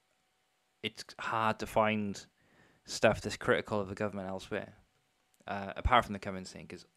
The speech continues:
every single newspaper is, uh, is on that. You know, God help us. I don't know. Right. And then, yeah, and Laura Kuenssberg was, uh,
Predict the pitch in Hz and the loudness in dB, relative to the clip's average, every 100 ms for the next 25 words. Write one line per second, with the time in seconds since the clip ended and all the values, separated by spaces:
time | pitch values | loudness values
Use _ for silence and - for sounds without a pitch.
0 | 101 98 90 98 95 95 - 98 - - | -4 -4 -6 -12 -10 -12 -10 -10 -8 -8
1 | 95 92 92 92 87 - _ _ _ _ | -10 -10 -10 -10 -10 -14 _ _ _ _
2 | _ _ _ _ _ _ _ _ _ _ | _ _ _ _ _ _ _ _ _ _
3 | _ 131 123 113 104 104 104 110 - - | _ 2 2 4 0 0 -2 -4 -8 -20
4 | - - _ _ 104 95 92 110 98 95 | -20 -20 _ _ -16 -16 -8 -6 -4 -6
5 | 92 - 95 92 - - 104 92 90 92 | -10 -10 -12 -12 -18 -20 -16 -16 -16 -16
6 | 95 92 101 98 92 - _ _ _ _ | -16 -14 -8 -8 -8 -14 _ _ _ _
7 | _ _ _ 117 117 110 107 110 117 110 | _ _ _ -2 2 4 4 6 8 8
8 | - 110 95 101 92 95 95 95 95 | 6 -2 -2 -4 -4 -6 -2 -2 -4